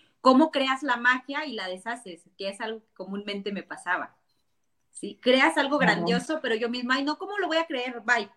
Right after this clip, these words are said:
Speaker 1: tumbo eso
Speaker 2: Te
Speaker 1: grande, eso
Speaker 2: saboteabas,
Speaker 1: grandioso".
Speaker 2: ¿no?
Speaker 1: Me autosaboteaba, entonces, también, tomémoslo en cuenta, ¿no?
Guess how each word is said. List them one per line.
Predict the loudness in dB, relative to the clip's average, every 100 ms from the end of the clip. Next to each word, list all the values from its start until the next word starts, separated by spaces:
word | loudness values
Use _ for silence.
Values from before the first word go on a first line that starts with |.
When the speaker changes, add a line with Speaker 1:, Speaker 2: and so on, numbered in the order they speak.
| _
Speaker 1:
tumbo | -4 -4 0 0
eso | -2 -6
Speaker 2:
Te | -4
Speaker 1:
grande, | 2 6
eso |
Speaker 2:
saboteabas, | 6 6 6 8 8 8 4 0
Speaker 1:
grandioso". |
Speaker 2:
¿no? | -2 -2 -6 -14 -20 _ -4
Speaker 1:
Me | 0
autosaboteaba, | 0 -4 -6 -4 -6 -2 0 0 0
entonces, | -6 -10 -8 -10 _ _ _ _ _ _ _ _ _ _ -8
también, | -6 -2 -4 -6 -12 _ _ _
tomémoslo | -4 -2 0 0 -2
en | -4
cuenta, | -4 -6 -6 -12
¿no? | -12 -14